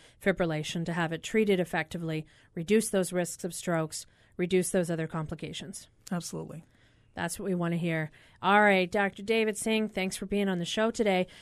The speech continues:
Speaker 1: If people wanna find you, how can they do that?
Speaker 2: Um, well, they can, uh,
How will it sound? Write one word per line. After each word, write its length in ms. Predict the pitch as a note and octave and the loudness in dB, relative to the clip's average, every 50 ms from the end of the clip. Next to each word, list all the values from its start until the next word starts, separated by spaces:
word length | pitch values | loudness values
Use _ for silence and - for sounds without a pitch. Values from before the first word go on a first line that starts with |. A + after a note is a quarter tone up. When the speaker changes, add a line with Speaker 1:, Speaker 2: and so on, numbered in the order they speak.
| - - | 0 0
Speaker 1:
If 140 | A#3+ A#3 | 0 2
people 300 | - C4+ C#4 - D#4 D4+ | 4 2 2 2 2 2
wanna 180 | C#4+ C#4+ C#4 C#4+ | 4 4 2 2
find 340 | C#4 - C#4+ C#4+ D4+ D4 C4 | 2 2 2 4 4 2 2
you, 140 | C4 B3 A3 | 2 2 4
how 160 | G#3 G#3+ A3 | 4 2 2
can 160 | A3 C4 B3 | 2 2 0
they 140 | A#3+ A#3+ A#3+ | 2 0 0
do 120 | A#3 B3+ A#3+ | 0 0 2
that? 200 | A#3 G#3 G#3 - - - - - - _ _ _ _ _ - _ _ _ _ _ _ _ _ _ | 2 0 0 -4 -10 -20 -20 -20 -20 _ _ _ _ _ -20 _ _ _ _ _ _ _ _ _
Speaker 2:
Um, 340 | - G3 F#3 F3+ E3+ E3+ - - | 4 6 6 6 4 2 0 0
well, 180 | F#3+ E3+ E3+ - | 0 0 0 2
they 160 | G#3 F3 E3 | 0 -2 -2
can, 380 | D#3+ - E3+ E3 D#3+ D#3 D3+ | 0 -2 0 0 0 0 0
uh, 500 | D#3+ E3+ D#3 D3+ D3+ D3+ D3+ D3+ D3 D#3 | -2 -2 -2 -2 -2 -2 -2 -4 -4 -6